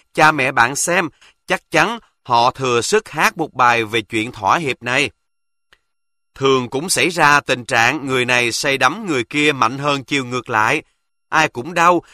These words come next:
khi tình yêu của mình không được đáp lại trong cùng mức độ. Vậy là có khả năng cô gái nọ say bạn nhiều hơn, bạn say cô ấy.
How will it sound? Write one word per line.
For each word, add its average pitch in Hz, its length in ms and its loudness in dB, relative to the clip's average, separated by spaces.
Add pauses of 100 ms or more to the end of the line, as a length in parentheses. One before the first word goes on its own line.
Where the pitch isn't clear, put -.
(120)
khi 151 340 -2
tình 131 280 -4
yêu 151 200 -2
của 139 180 -6
mình 147 260 0 (220)
không 160 260 -4
được 123 200 -4
đáp 170 220 -2
lại 117 400 2 (200)
trong 131 180 0
cùng 117 340 -4
mức - 180 -6
độ. 123 340 2 (460)
Vậy 120 220 2
là 139 280 4 (280)
có 147 220 2
khả - 200 2
năng 151 420 0
cô 143 220 0
gái 156 180 0
nọ 123 380 2 (180)
say 170 300 0
bạn 135 280 0
nhiều 131 180 -2
hơn, 160 300 4 (240)
bạn 110 220 2
say 147 320 0
cô 139 160 -6
ấy. 147 340 0